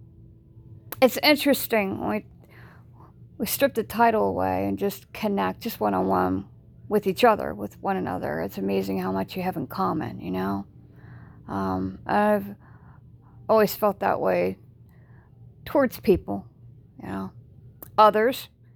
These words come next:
um, I never really looked at the, uh, social status, so to speak, or, um,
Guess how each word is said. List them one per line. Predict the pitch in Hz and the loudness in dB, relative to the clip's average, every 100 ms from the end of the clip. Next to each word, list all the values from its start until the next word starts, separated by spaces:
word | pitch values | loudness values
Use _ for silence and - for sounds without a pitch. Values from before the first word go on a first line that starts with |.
| _ - - - | _ -20 -20 -6
um, | 214 208 208 208 202 202 196 - - - | 0 2 2 2 0 -4 -8 -18 -20 -12
I | - | -2
never | 208 202 | 0 2
really | 208 196 | 2 4
looked | 190 - | 2 0
at | 190 - | -8 -6
the, | 185 180 180 | -4 0 2
uh, | 175 175 | 2 2
social | - 214 208 202 | 2 2 2 -2
status, | - - - 180 175 175 160 | -4 -4 2 4 4 2 -2
so | - 165 | -6 -4
to | 160 | -4
speak, | - - - 175 170 - - - - - - - - - - - | -6 -10 -10 -6 -6 -8 -20 -20 -20 -20 -20 -20 -20 -20 -20 -6
or, | 175 175 175 170 170 | 0 2 4 2 2
um, | 165 165 165 170 | 0 0 -2 -4